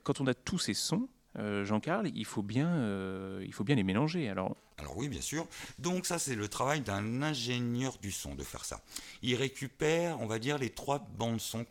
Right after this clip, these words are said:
Speaker 2: dont on a parlé. Les voix, il récupère une bande son pour les musiques et il récupère une bande son pour les bruitages. Donc ce qu'il ferait après, il se retrouve avec trois pistes son, ce qu'on appelle, et à lui de faire l'équilibre. C'est-à-dire l'équilibre, c'est les volumes déjà.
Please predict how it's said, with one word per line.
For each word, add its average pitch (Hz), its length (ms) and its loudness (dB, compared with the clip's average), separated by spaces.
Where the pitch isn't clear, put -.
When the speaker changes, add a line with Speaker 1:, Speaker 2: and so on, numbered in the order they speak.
Speaker 2:
dont 95 200 -4
on 98 100 0
a 98 80 0
parlé. 78 400 -2
Les 76 180 -4
voix, - 540 -4
il 143 140 0
récupère 120 640 0
une 110 160 0
bande 104 240 -2
son 104 220 -4
pour 76 180 -8
les 67 80 -4
musiques 95 580 -2
et 101 100 -2
il 92 60 0
récupère 104 480 -2
une 98 120 0
bande 85 200 -4
son 151 180 -4
pour 104 180 -2
les 107 100 0
bruitages. 92 480 -4
Donc 85 140 -6
ce - 40 -8
qu'il 85 120 -8
ferait 156 140 -2
après, 156 220 0
il 175 40 0
se - 80 -2
retrouve 175 280 2
avec 151 240 -2
trois 165 280 0
pistes - 360 -4
son, 135 220 -4
ce - 80 -10
qu'on 95 140 -4
appelle, 107 340 -2
et 185 220 6
à 147 100 6
lui 131 340 0
de 135 140 0
faire 135 280 -2
l'équilibre. 95 520 -4
C'est-à-dire 110 300 -2
l'équilibre, 120 360 -4
c'est 113 100 -2
les 101 100 2
volumes 92 420 2
déjà. 65 320 -6